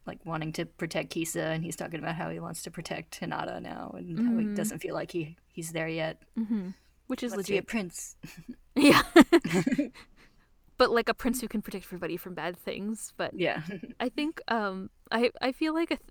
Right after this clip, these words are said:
Speaker 2: a message or a theme from this chapter is actually, like, you can't always protect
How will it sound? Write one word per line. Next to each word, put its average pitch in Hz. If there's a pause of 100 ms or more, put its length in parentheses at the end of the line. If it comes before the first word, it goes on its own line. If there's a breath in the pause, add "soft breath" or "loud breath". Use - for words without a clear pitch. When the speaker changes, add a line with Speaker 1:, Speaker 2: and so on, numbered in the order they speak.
Speaker 2:
a 240 (220)
message 214
or 208
a 196
theme 202 (140)
from 196
this 185
chapter 190
is 196
actually, 190
like, 180 (400)
you 214
can't 240
always 190
protect -